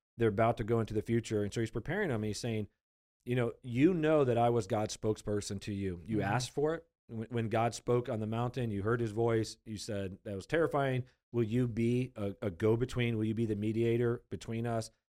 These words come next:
Speaker 1: So Moses was that role. He spoke for God as a prophet, spoke to the people,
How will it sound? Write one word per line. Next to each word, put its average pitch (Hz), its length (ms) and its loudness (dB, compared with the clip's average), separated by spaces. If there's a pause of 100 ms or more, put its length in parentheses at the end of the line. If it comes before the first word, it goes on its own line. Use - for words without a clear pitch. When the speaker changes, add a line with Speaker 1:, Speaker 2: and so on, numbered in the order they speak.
(220)
Speaker 1:
So 147 100 2
Moses 135 360 4
was 113 360 0
that 113 220 2
role. 107 240 2
He 92 80 -10
spoke 127 320 2
for 151 100 -2
God 117 260 2
as 107 140 0
a 98 40 -10
prophet, 120 500 -4
spoke 113 280 -4
to 120 100 -2
the 110 100 -2
people, 110 680 -2